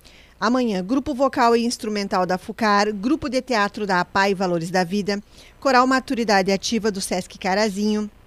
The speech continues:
coral Create U P F do Campus Carazinho, oficinas de música do Centro Cultural Professora Sandra Citolin,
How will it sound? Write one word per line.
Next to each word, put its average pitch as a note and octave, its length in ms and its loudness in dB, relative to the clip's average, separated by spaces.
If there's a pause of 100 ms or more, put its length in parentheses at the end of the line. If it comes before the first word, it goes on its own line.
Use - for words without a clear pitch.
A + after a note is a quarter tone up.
(600)
coral A3+ 340 4
Create A3+ 560 0
U A3+ 40 -2
P G#3+ 100 -2
F G3 300 2
do G3 100 -4
Campus - 320 -6
Carazinho, G3 600 -2 (440)
oficinas D#4 520 2
de D4+ 80 2
música C#4+ 840 2
do B3 140 -2
Centro A3 420 -4
Cultural G#3+ 440 0
Professora G3+ 500 -6
Sandra F#3 340 -6
Citolin, A#3 540 -2